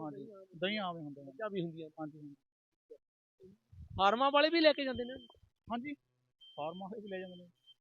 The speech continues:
Speaker 1: ਤੇ ਆਮ ਘਰ ਵਾਲੇ ਵੀ। ਇਹ ਤਾਂ ਐਂ ਹੁੰਦਾ ਜੀ, ਇਹ ਤਾਂ ਹੁਣ ਜਿੱਦਾਂ ਚੁਆਇਸ ਆਪੇ ਦੀ।
Speaker 2: ਇੱਕ ਚੀਜ਼ ਹੋਰ ਦੱਸੋ, ਹਨਾ, ਵੀ ਜਿੱਦਾਂ ਇਹ ਜਿਹੜੇ ਡੌਗ ਹੁੰਦੇ ਆ, ਇਹਨੂੰ, ਅਹ, ਕਿਵੇਂ ਸਟਾਰਟਿੰਗ ਦੇ ਵਿੱਚ ਕਿਸੇ ਨਵੇਂ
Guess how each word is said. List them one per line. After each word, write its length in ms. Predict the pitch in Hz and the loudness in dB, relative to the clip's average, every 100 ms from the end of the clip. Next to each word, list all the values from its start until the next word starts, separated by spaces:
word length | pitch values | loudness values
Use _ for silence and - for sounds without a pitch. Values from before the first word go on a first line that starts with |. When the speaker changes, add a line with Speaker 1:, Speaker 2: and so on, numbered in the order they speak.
| _ _ - - - - | _ _ -20 -20 -20 -20
Speaker 1:
ਤੇ 280 | - - - | -20 -16 -8
ਆਮ 160 | 165 | -8
ਘਰ 140 | 180 196 | -4 -4
ਵਾਲੇ 140 | 175 | -6
ਵੀ। 140 | 170 175 _ - _ _ _ 165 | -8 -16 _ -20 _ _ _ -18
ਇਹ 80 | 180 | -12
ਤਾਂ 440 | 208 - - 214 | -12 -12 -10 -4
ਐਂ 40 | 214 | -4
ਹੁੰਦਾ 180 | 208 | -4
ਜੀ, 60 | 214 | -6
ਇਹ 120 | 214 | -6
ਤਾਂ 100 | 220 | -8
ਹੁਣ 120 | 202 | -10
ਜਿੱਦਾਂ 180 | 185 190 165 _ _ _ _ - | -12 -14 -16 _ _ _ _ -6
ਚੁਆਇਸ 240 | 170 175 170 | -4 -2 -4
ਆਪੇ 260 | 160 165 | -12 -14
ਦੀ। 140 | 160 185 _ _ _ _ _ 302 - _ _ _ _ - | -16 -18 _ _ _ _ _ -20 -20 _ _ _ _ -20
Speaker 2:
ਇੱਕ 200 | - - | -20 -14
ਚੀਜ਼ 180 | 170 160 | -8 -2
ਹੋਰ 260 | 143 139 123 | 0 0 0
ਦੱਸੋ, 320 | 123 - 127 | -6 -6 -6
ਹਨਾ, 120 | 175 | -4
ਵੀ 160 | 170 156 | -2 -2
ਜਿੱਦਾਂ 400 | 139 123 143 139 _ _ _ _ 180 | -2 0 2 2 _ _ _ _ -4
ਇਹ 480 | 143 160 165 - 143 | 2 4 2 0 -2
ਜਿਹੜੇ 200 | 160 165 | 0 4
ਡੌਗ 300 | 139 135 127 | 6 6 4
ਹੁੰਦੇ 300 | 123 117 117 | 0 -2 -4
ਆ, 60 | - _ _ - | -6 _ _ -2
ਇਹਨੂੰ, 220 | - 208 214 | 4 6 4
ਅਹ, 400 | _ 220 165 156 - | _ 6 6 6 4
ਕਿਵੇਂ 300 | 208 202 190 | 6 8 8
ਸਟਾਰਟਿੰਗ 440 | - 175 160 165 | 8 10 10 10
ਦੇ 100 | 175 | 4
ਵਿੱਚ 200 | 170 165 | 4 2
ਕਿਸੇ 320 | 165 - 180 170 | -2 0 2 4
ਨਵੇਂ 320 | 151 156 | 6 6